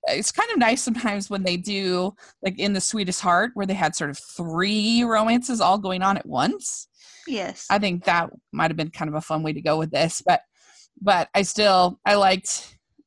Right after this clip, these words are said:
Speaker 1: uh, liked their chemistry. It was pretty fun, back and forth, the opposites attract kind of a thing. And he seemed to always know from the very beginning that, that <laughs> she, she'd come around.
Speaker 2: Mm-hmm.
Speaker 1: She was just,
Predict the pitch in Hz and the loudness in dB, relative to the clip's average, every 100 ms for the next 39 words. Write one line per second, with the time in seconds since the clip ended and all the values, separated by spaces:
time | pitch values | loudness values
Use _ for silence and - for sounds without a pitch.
0 | - 165 156 151 - - - 185 - 160 | -8 -4 -4 -6 -10 -12 -8 -6 -6 -8
1 | - 143 143 - 151 147 156 - - 147 | -6 -6 -4 -6 -6 -6 -6 -8 -10 -10
2 | - 139 - 147 143 147 160 143 139 139 | -10 -10 -6 -4 -2 -4 -4 -8 -4 -2
3 | 139 147 - - 143 139 - 147 - - | -2 -4 -10 -8 -6 -4 -6 -10 -10 -8
4 | 147 143 143 _ - 143 143 143 143 139 | -6 -4 -6 _ -8 -8 -8 -10 -10 -6
5 | 139 - _ - - - _ - 151 156 | -6 -8 _ -20 -20 -20 _ -4 0 0
6 | 190 440 453 392 294 214 220 214 202 190 | -2 -2 2 2 4 6 6 4 0 0
7 | 190 180 175 214 208 190 220 208 180 165 | 4 4 4 0 -2 0 2 0 -2 -2
8 | 165 - - 180 _ _ - _ - 196 | -2 -2 -8 -10 _ _ -20 _ -4 2
9 | 175 156 - 90 _ 143 143 - - 240 | 4 4 -2 -18 _ -4 -4 -4 -6 -6
10 | 226 - - - - 214 - 156 143 117 | -8 -12 -20 -12 -8 -4 0 0 0 -4
11 | - - - _ _ - - 240 - 233 | -10 -14 -18 _ _ -18 -8 -4 -2 -4
12 | - - 240 247 269 196 - 185 - - | -10 -16 -8 -4 -4 -4 -8 -10 -14 -18